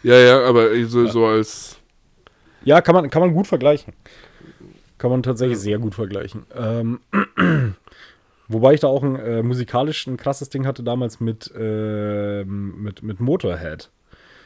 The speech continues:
Speaker 2: Ich habe Motorhead noch live gesehen, so zwei Jahre bevor Lemmy gestorben ist, glaube ich, ungefähr. Das war tatsächlich auch so, ich, ich bin kein krasser Motorhead-Hörer, aber es war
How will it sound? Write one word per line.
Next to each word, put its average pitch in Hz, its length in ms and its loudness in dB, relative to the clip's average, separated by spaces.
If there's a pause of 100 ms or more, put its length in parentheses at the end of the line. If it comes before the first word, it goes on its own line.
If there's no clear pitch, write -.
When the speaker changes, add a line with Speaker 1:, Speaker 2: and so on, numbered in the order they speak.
(120)
Speaker 2:
Ich - 80 -12
habe 110 80 -4
Motorhead 120 480 0
noch 107 120 -6
live 120 280 -4
gesehen, 147 460 -4
so 107 400 -4
zwei - 340 -12
Jahre 131 280 -10
bevor 120 300 -8
Lemmy 117 240 -2
gestorben 117 400 -6
ist, - 140 -10
glaube 90 240 -8
ich, - 160 -14
ungefähr. 98 500 -10 (540)
Das - 220 -12
war 107 420 -4 (540)
tatsächlich 123 420 -4
auch 117 100 -4
so, 139 100 -10
ich, 104 180 -10
ich 101 220 -16
bin 165 260 -2
kein 131 260 -4
krasser 131 320 -4
Motorhead-Hörer, 139 1400 -2
aber 117 180 -8
es - 120 -10
war 107 140 -2